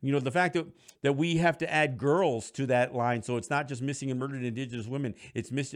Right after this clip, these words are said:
missing and murdered Indigenous women and girls. And frankly, we've added Two-Spirit and we've added boys, we've added children, because this is what the, the, the vulnerability of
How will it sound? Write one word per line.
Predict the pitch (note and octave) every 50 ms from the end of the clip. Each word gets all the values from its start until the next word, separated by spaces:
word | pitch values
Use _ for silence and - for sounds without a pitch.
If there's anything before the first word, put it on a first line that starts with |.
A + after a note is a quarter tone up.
| B2+ - -
missing | C3+ D3+ C#3 - D3+ C#3
and | C3 B2
murdered | B2+ C3+ C3+ C3+ C3+ C3 B2 - -
Indigenous | A#2+ A#2+ A#2 C3+ B2 A#2 B2 A#2+ A2 - _ _ _
women | - B2+ C3+ C3+ A#2+
and | A2+ G#2+ F#2+
girls. | G#2+ B2+ C#3 C#3 A#2 G#2 - - - - - -
And | C#3 D3 C#3+
frankly, | D#3+ E3 F3+ F3+ F#3+ G#3 G3+ - - - _
we've | - C3 C3+
added | D3+ D3+ C#3+ C3+ -
Two-Spirit | - D#3 C3 - - E3+ F#3+ G#3 G#3 G3+ F#3
and | C#3 A#2+
we've | A#2+ C3
added | C#3+ C#3 C3 A2+ G2+ F2
boys, | G#2 B2+ D#3 F3+ F#3 F#3+ F3 B2+
we've | C3 C3+ D3
added | D3 D3 C3 G#2+
children, | - - D3+ E3 F3+ F3 F#3 F#3+ F#3+ G3 _ _ _ _ - - _ _ _ _ _ _ _ -
because | D3+ E3+ D3 G3 F#3+ F3 - - - _ _ _ _ _
this | A#2+ A#2+ F#3+ A#3 G#3+ - -
is | A3+ F#3+ D#3
what | D3+ D#3 F3+ - - - - D3
the, | C3 C#3+ - - _ - - A#2+ - _ _ _ _ _ -
the, | D#3+ C#3+ D3+ E3 E3
the | D#3 D3+
vulnerability | B2+ G#2+ D3 F3+ A3+ B3 B3 A3+ F3+ C3+ B2 D#3 F3+ G#3 G3 D3+ C3 B2 C3 -
of | C3+ C3+ C3+ A#2 A#2